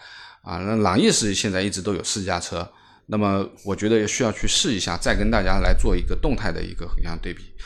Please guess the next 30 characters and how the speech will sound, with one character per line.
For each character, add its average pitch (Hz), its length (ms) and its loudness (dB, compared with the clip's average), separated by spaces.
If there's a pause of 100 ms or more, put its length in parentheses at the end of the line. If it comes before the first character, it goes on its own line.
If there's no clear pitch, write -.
(260)
那 - 80 2
么 123 100 6
从 117 320 2
现 170 300 4
在 131 240 4
这 - 140 4
个 95 120 0
纸 - 280 -2
面 202 160 6
上 175 120 4
面 104 100 2
的 92 60 -2
数 - 220 0
据 98 140 -6
来 82 180 -6
看， 95 360 -4
包 113 160 -4
括 101 200 -4
我 82 60 -4
们 82 100 -10
说 110 180 -6
的 95 100 -4
这 87 120 -10
个 87 100 -10
架 180 240 2
构 95 140 0
上 95 140 -4
面 85 80 -6
来 82 140 -6
看， - 220 -8